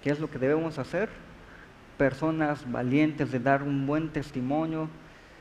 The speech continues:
de lo que Dios ha hecho en nuestras vidas. Ese es el trabajo de la iglesia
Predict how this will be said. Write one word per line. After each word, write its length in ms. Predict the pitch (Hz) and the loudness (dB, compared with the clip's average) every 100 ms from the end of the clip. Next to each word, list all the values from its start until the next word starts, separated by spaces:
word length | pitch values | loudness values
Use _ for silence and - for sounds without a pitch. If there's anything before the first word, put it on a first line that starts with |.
| - - | -20 -12
de 160 | 127 127 | 0 2
lo 180 | 123 123 | 2 0
que 140 | 123 | -2
Dios 320 | 123 170 165 | 0 0 0
ha 120 | 151 147 | 0 0
hecho 220 | 147 147 | 0 -4
en 100 | 127 | -6
nuestras 340 | 120 120 113 | -6 -4 -4
vidas. 240 | 120 113 120 - - - - - - - - - - - - - - 143 | -4 -8 -10 -16 -20 -20 -20 -20 -20 -20 -20 -20 -20 -20 -20 -20 -16 -10
Ese 260 | 156 165 | -6 -4
es 120 | 147 | -2
el 100 | 143 | -2
trabajo 420 | 135 135 143 143 139 | 0 2 2 2 2
de 100 | 123 | 2
la 120 | 120 | 2
iglesia 540 | 127 139 135 147 135 | 4 2 2 -2 -4